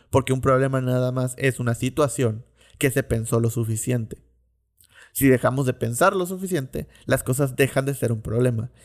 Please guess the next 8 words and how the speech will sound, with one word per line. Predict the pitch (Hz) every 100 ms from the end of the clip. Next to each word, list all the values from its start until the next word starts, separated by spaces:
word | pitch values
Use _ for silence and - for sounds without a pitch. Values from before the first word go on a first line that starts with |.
| -
y | 135
simplemente | 139 135 143 123 117
son | 127 131 135
cosas | - 120 - 123
que | -
pasan. | - - - - - _ _ _ _
Cualquier | - - 135 117 - 135
cosa. | - 127 - -